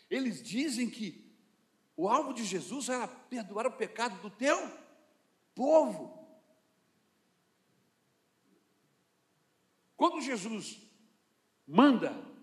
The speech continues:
os seus discípulos, ele manda que ele saia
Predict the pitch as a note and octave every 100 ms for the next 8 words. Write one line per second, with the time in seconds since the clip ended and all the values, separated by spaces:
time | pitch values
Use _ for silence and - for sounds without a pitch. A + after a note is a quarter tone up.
0 | - _ _ - F3+ A#3 F#3 - E3 -
1 | D4 - - - - - _ _ _ _
2 | _ _ - A#3+ B3+ A#3 A3 D4 C#4 -
3 | - A3 B3+ A#3+ - - - A3 A#3+ G3